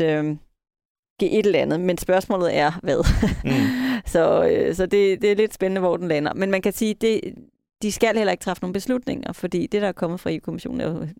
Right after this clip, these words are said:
Speaker 1: det, som man kalder for et non-paper. Det er ikke et rigtigt forslag, så det, øh, nu tager de den her
Speaker 2: Mm.
Speaker 1: substansdiskussion, og så tror jeg, vi skal vende blikket hen mod, øh, hvad der kommer til at ske i næste uge, hvor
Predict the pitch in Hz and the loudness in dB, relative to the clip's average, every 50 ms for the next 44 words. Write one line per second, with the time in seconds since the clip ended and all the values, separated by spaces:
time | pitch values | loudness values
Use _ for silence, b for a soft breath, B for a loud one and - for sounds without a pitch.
0 | - - 170 - - 160 151 - 165 - - - - - - 151 147 147 147 156 | -14 -12 -12 -10 -8 -8 -8 -6 -8 -6 -6 -8 -8 -6 -8 -6 -4 -4 -4 -6
1 | - - 180 143 131 156 156 - 165 160 160 160 - - - 147 - - - - | -4 -4 -4 -2 -2 -2 -2 -2 -2 -2 -2 -2 -2 -4 -4 -6 -6 -10 -14 -8
2 | - 151 - - - - - - - - - - - - 170 165 156 b b b | -8 -8 -6 -6 -8 -8 -8 -8 -8 -8 -10 -10 -4 -2 -2 -2 -2 b b b
3 | b b b b _ _ _ - 180 180 196 196 - 240 226 208 202 - 220 233 | b b b b _ _ _ -2 0 0 0 0 0 2 2 4 4 2 2 0
4 | 220 - 196 175 180 175 185 180 - - 175 - 120 127 104 95 - _ _ _ | 0 0 0 0 2 2 2 2 2 0 -2 -2 -2 -2 -2 -4 -6 _ _ _
5 | _ _ - 180 - - 196 180 175 - _ - 202 - - 185 - - - - | _ _ -6 -6 -2 0 0 0 0 -4 _ -8 -8 -6 -6 -8 -6 -6 -8 -6
6 | - 185 - 208 - - 208 185 - 190 190 185 - - 180 165 170 160 165 185 | -6 -6 -8 -8 -6 -2 0 0 0 0 -2 -4 -4 -4 -2 -2 0 -2 -2 -4
7 | 202 - - 185 160 165 160 - 208 208 208 196 - 208 190 185 - - - _ | -6 -4 -2 0 0 2 2 2 0 -2 -2 -4 -2 -2 -2 -2 -4 -8 -14 _
8 | - 170 165 165 170 - - - _ _ _ _ _ _ _ _ - - 175 170 | -8 -4 -2 -2 -2 -2 -6 -10 _ _ _ _ _ _ _ _ -2 2 2 4
9 | 165 160 156 156 156 151 147 143 147 135 - 82 80 - - - - 135 139 160 | 4 4 4 2 2 2 2 2 0 0 0 0 -2 -2 -2 -4 -4 -2 0 0
10 | 160 156 160 - - 151 151 - - - - - - 143 - - 220 233 247 254 | 0 0 0 0 -2 -4 -4 -4 -4 -6 -6 -4 -6 -4 -2 0 0 2 0 0
11 | 254 - - 269 247 220 196 180 180 190 190 185 170 170 170 170 170 - b | -2 -2 -2 -2 0 0 0 0 0 0 -2 -4 -4 -2 0 0 0 -2 b